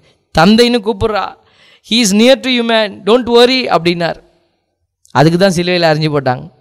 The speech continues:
"எப்படி அப்பான்னு கூப்பிடலாம் இவன் அவரை?" அப்படின்னு. அதனால இந்த reality எல்லாம் புரிஞ்ச பிற்பாடும் நம்ம இன்னமும் அழுதுகிட்டு, நொந்துகிட்டு,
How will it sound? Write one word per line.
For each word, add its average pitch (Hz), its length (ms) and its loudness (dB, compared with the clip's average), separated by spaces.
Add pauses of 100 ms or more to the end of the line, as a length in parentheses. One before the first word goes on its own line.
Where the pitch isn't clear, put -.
(100)
"எப்படி 196 440 0
அப்பான்னு 151 180 2
கூப்பிடலாம் 151 680 -2
இவன் 127 240 -6 (320)
அவரை?" 135 360 -2 (540)
அப்படின்னு. 127 500 -4 (160)
அதனால 262 680 0 (340)
இந்த 175 180 0
reality 254 400 0
எல்லாம் 220 380 0
புரிஞ்ச 240 300 2
பிற்பாடும் 185 760 0
நம்ம 165 220 -4
இன்னமும் 226 720 2
அழுதுகிட்டு, 160 840 0
நொந்துகிட்டு, 165 680 0